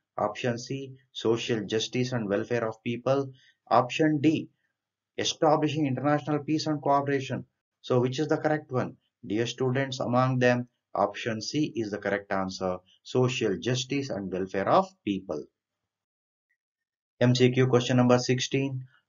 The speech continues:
Twenty years of long-term friendship treaty was signed between Russia and India, Sri Lanka, China, U S A. So a very easy question. The correct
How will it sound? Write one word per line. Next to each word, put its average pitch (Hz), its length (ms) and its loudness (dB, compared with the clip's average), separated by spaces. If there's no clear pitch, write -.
Twenty 190 360 6
years 185 480 2
of 147 240 2
long-term 156 640 0
friendship 127 600 -4
treaty 107 480 -8
was 120 220 -2
signed 147 340 0
between 110 340 -4
Russia 151 600 0
and 147 340 0
India, 131 540 -2
Sri - 300 -2
Lanka, 131 540 -2
China, 127 540 -2
U 101 260 -2
S 127 240 -2
A. 90 100 -4
So 82 220 -12
a 78 60 -14
very 90 200 -6
easy 107 380 -4
question. 131 480 -6
The 82 100 -8
correct 131 380 -2